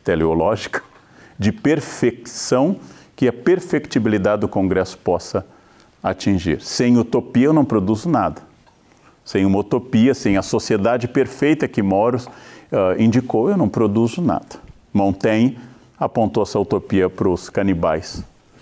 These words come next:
ao introduzir o relativismo no método científico. Então, nesse sentido que você está usando, existe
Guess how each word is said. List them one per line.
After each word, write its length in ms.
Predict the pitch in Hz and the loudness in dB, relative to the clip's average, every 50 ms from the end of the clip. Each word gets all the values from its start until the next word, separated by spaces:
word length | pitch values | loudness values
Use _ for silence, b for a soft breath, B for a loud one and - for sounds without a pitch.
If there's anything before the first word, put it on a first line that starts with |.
| B B B | B B B
ao 160 | 101 98 101 | -2 0 0
introduzir 460 | 98 - - 101 92 90 92 87 101 | 0 0 0 0 0 2 2 2 2
o 40 | 98 | 2
relativismo 800 | 98 98 90 87 87 - - 104 87 95 98 92 85 90 95 87 | 2 2 0 0 -2 -2 -4 -4 -2 0 0 0 0 0 0 -2
no 120 | 87 87 | 0 0
método 520 | 85 85 85 85 - - 90 78 85 87 - - b b b b b b b b b | 0 0 0 -2 -2 -4 -2 -2 -2 -4 -4 -8 b b b b b b b b b
científico. 840 | - - 110 101 92 - - 95 87 - - - - - - 87 - B B B B B B | -8 -2 0 0 0 0 0 0 -2 -2 -2 -8 -10 -8 -8 -8 -8 B B B B B B
Então, 320 | 117 113 120 156 156 151 | 0 2 2 2 2 4
nesse 500 | 147 147 156 175 208 233 233 - - 180 | 4 4 4 4 4 2 2 0 0 0
sentido 440 | 160 - 143 123 113 - 123 107 117 | 0 2 2 0 2 2 2 0 0
que 60 | 117 | 0
você 280 | 113 104 - - 110 104 | 0 -2 0 0 0 -2
está 240 | 101 - - 104 | -2 -2 -2 -2
usando, 540 | 101 95 98 90 95 101 104 113 139 160 180 | 0 0 0 0 0 0 2 2 2 2 2
existe 840 | 202 131 104 95 104 107 117 117 - - - - - 131 127 131 127 | 2 0 0 2 2 2 2 0 -2 -6 -8 -2 2 4 4 4 2